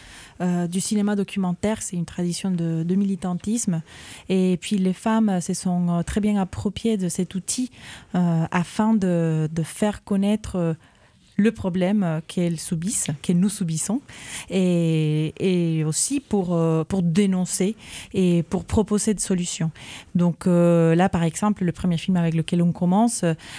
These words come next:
c'est un film, euh, par Delphine Seyrig, c'est un film qui est typiquement, euh, euh, militant, et c'est Sois belle et toi-, et tais-toi. Donc, euh, vraiment, c'est, c'est une, c'est un endroit de parole,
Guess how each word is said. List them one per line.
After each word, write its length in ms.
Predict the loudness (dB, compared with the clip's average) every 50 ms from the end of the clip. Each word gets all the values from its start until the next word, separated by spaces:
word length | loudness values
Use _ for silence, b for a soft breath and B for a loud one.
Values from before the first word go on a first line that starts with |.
| B
c'est 200 | B -2 0 2
un 100 | 2 2
film, 260 | 2 2 2 4 4
euh, 160 | 4 4 4 2
par 200 | 2 0 0 0
Delphine 280 | -2 -2 0 0 -2
Seyrig, 320 | -2 0 0 0 0 -2 -2
c'est 120 | -2 0
un 100 | 0 0
film 320 | 0 0 0 0 0 0
qui 200 | 0 -2 -2 0
est 200 | 2 2 2 0 B B B B B B
typiquement, 880 | 0 0 2 2 2 2 2 2 4 4 4 4 4 4 4 2 2 0
euh, 20 | 0 B B B B B -2 0
euh, 520 | 2 4 4 4 4 4 2 2 2 2
militant, 680 | 2 2 4 4 4 4 4 2 2 0 0 0 0 0 -4 -10 B B B B B
et 600 | 0 2 2 4 4 4 4 2 2 2 2 0 0
c'est 240 | 0 0 0 0
Sois 240 | 0 0 0 2 2
belle 220 | 2 2 2 2 2
et 80 | 0
toi-, 180 | -2 -2 -6 -4 0
et 140 | 0 0 0
tais-toi. 420 | 0 0 -2 -2 0 -2 -2 -2 -4 B B B B B 0
Donc, 220 | 2 2 2 2
euh, 200 | 2 4 2 2 0 -4 _
vraiment, 440 | -8 -4 0 2 4 4 6 4 4
c'est, 260 | 2 2 2 2 0
c'est 160 | 0 0 2
une, 240 | 2 2 4 2 2
c'est 160 | 0 0 2
un 80 | 4 4
endroit 260 | 4 2 2 2 2
de 80 | 2 2
parole, 580 | 2 2 2 2 4 4 2 2 2 2 0